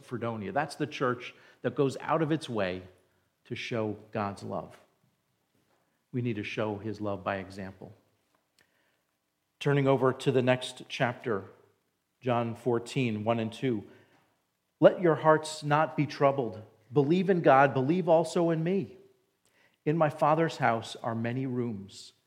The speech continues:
If it were not so, would I have told you that I've gone to prepare a place for you?" Again, he's talking to them, knowing that he's about to leave, and he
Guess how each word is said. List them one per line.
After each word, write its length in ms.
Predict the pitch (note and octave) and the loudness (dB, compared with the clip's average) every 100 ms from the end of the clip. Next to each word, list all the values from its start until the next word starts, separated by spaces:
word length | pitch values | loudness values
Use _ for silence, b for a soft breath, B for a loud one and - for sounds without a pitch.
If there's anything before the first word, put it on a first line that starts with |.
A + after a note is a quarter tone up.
| _ - | _ 0
If 140 | D#3+ | 2
it 100 | E3 | 4
were 140 | D#3 D#3+ | 4 6
not 220 | D#3 C#3+ | 6 4
so, 220 | - E3 | 4 4
would 160 | D#3+ F3+ | 6 4
I 80 | |
have 160 | G3 E3+ | 4 0
told 320 | - E3+ F#3 | 0 2 2
you 120 | G#3+ | 0
that 120 | E3 C#3 | -2 0
I've 160 | C3 | 0
gone 240 | C#3+ C3+ D3+ | 4 2 2
to 60 | |
prepare 420 | D3+ C3+ - B2+ | -2 -4 -2 -2
a 40 | C#3 | -4
place 460 | - B2+ C#3 - - _ | -4 -6 -6 -10 -18 _
for 160 | - | -8
you?" 420 | D3+ D#3 E3+ F3+ E3 _ _ _ _ _ _ _ _ _ _ - | -6 -6 -8 -10 -16 _ _ _ _ _ _ _ _ _ _ -10
Again, 440 | B2+ D#3+ C#3 G2+ - | -6 -4 -4 -8 -12
he's 320 | - B2+ A2+ - - | -4 -4 -4 -12 -14
talking 400 | - D3 - D#3 | -8 -8 -4 -6
to 100 | C3 | -2
them, 240 | B2 A#2+ C3 | 0 2 6
knowing 360 | E3+ A3 E3+ | 6 6 4
that 120 | C#3 | 2
he's 180 | C3 C#3+ | 4 2
about 340 | C3+ C#3+ D3+ - | 4 6 4 2
to 80 | |
leave, 440 | C#3+ E3 D3+ A2+ G#2+ b b b | 0 2 0 -2 -6 b b b
and 120 | C#3 | 0
he 260 | C#3 C3+ | 0 -2